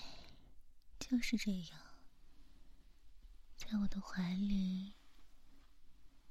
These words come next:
调整到最舒适的姿势。<laughs> 竟然是选择了这样吗？就像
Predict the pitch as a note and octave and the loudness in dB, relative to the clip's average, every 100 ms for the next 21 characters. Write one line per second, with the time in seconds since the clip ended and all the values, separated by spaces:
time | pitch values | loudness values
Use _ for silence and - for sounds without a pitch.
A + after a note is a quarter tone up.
0 | - - - - - - F#3+ F#3+ G3+ F3 | -14 -14 -12 -12 -8 -4 -4 0 0 0
1 | F3 - - A3 - - B3 - A3 E3+ | -4 -2 2 2 4 6 8 8 8 6
2 | - - G#3 G#3 - - E3+ E3+ - - | 2 2 4 4 0 -2 -4 -6 -12 -16
3 | - - - - - - - - - - | -18 -16 -18 -16 -16 -16 -16 -12 -12 -8
4 | - - - - - - - - - - | -10 -10 -4 -2 -2 -4 -4 -2 -2 -2
5 | - - - - - - - - C4+ A#3 | -6 -4 -6 -6 -10 -12 -12 -2 0 4
6 | A#3 - B3 - E3+ - E3 G3+ G#3+ B3+ | 4 6 2 2 -4 -4 -2 0 6 10
7 | B3 A3 F#3+ F#3 F3 F#3+ - - - - | 12 10 6 4 2 -2 -10 -16 -12 -12
8 | - - - - - - - - - - | -10 -2 -2 0 -6 -8 -14 -16 -16 -8
9 | - - A3+ A3 - - G#3 F#3+ | 0 8 8 8 4 2 2 2